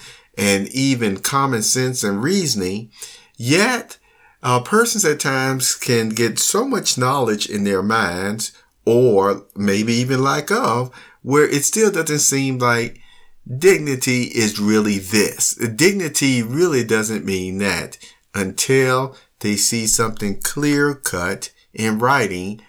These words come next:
from a source that they have seen is a source that can be used even as a touchstone. I've mentioned a good book from time to time,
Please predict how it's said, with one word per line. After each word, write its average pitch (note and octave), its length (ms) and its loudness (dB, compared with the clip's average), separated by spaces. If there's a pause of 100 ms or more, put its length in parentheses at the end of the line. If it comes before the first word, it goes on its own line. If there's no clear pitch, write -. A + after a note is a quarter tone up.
(220)
from D3 460 2
a B2 120 2
source A#2+ 840 2 (240)
that G#2+ 240 2
they A#2+ 100 2
have A#2+ 240 2
seen G#2 680 0 (320)
is G#2+ 240 0
a A2 80 -4
source G#2 680 2 (220)
that G#2 180 0
can A2 140 0
be G2 100 -2
used F#2+ 720 -4 (140)
even A2 360 0
as F#2 200 -4
a G2 80 -6
touchstone. - 680 -2 (460)
I've G#2+ 320 -2
mentioned A2 360 -4
a F#2+ 60 0
good G2 280 -2
book A2+ 240 0
from C3+ 160 -4
time A#2 300 0
to A2 60 -10
time, A#2 360 -2